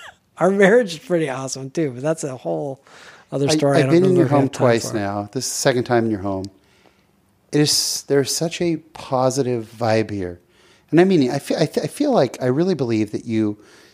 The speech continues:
Speaker 2: that places kind of have the aura of what happens there.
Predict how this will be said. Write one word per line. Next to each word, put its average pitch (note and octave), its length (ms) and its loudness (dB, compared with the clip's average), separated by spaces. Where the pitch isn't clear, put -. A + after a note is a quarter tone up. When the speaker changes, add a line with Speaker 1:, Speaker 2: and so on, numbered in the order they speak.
Speaker 2:
that - 160 -6
places C3+ 800 0
kind A#2+ 320 4
of G#2+ 200 0
have A2 380 0
the G#2+ 160 -4
aura G#2+ 640 2
of G2+ 460 -6
what G#2+ 180 -2
happens G#2 480 -8
there. - 260 -12